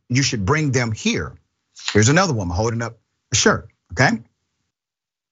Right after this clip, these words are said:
So this was happening all up and down the block. A known associate of Kanye West posted the video of a group apparently handing out the artist's infamous White Lives Matter shirts to people living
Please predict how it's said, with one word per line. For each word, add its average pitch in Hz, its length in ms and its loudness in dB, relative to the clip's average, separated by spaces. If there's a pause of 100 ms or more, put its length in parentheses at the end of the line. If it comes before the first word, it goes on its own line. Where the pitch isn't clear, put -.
(280)
So - 140 2
this 165 220 2
was 170 100 0
happening 139 500 -4
all 131 260 -4
up 139 100 -6
and 139 80 -4
down 120 520 -2
the 123 100 0
block. 95 460 -2 (720)
A 139 120 4
known 185 540 2
associate 143 800 -4 (100)
of 101 140 -2
Kanye 147 400 2
West 98 540 -4 (560)
posted 156 420 2
the 131 60 2
video 110 560 0
of 104 160 -4
a 92 80 -2
group 104 440 -4 (440)
apparently 131 540 2
handing 120 480 -2
out 104 240 -6 (720)
the 113 160 0
artist's 98 380 4
infamous 107 420 -2
White 98 180 -4
Lives 90 300 -2
Matter 85 220 0
shirts 147 360 -2
to - 80 -8
people 143 300 -2
living 110 480 0